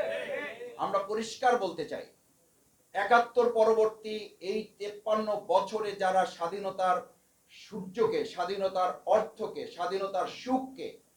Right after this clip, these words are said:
মানুষের মাঝে পৌঁছে দিতে ব্যর্থ হয়েছেন, তারাই দুই হাজার চব্বিশে এসে আবার আওয়ামী ফেসিবাদের সেই একই কথা বলে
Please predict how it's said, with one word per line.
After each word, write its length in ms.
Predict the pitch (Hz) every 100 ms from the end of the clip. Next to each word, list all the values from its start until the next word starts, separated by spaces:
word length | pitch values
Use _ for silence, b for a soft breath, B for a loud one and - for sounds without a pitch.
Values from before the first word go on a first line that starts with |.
| _ _
মানুষের 500 | - 208 240 262 247
মাঝে 240 | 220 214 220
পৌঁছে 340 | - 247 254 254
দিতে 220 | 226 208
ব্যর্থ 420 | - 233 262 -
হয়েছেন, 540 | 214 185 147 - 107 - _ _ - -
তারাই 360 | 202 254 262
দুই 140 | 240 233
হাজার 280 | 214 202 185 -
চব্বিশে 520 | 220 226 269 - 226
এসে 280 | 214 202 202 -
আবার 380 | 185 208 247 285 - b b -
আওয়ামী 360 | 208 262 269
ফেসিবাদের 840 | 277 220 254 302 254 185 170 - - _
সেই 420 | - - 220 240 -
একই 320 | 262 294 311
কথা 220 | 247 240
বলে 540 | 220 214 220 277 -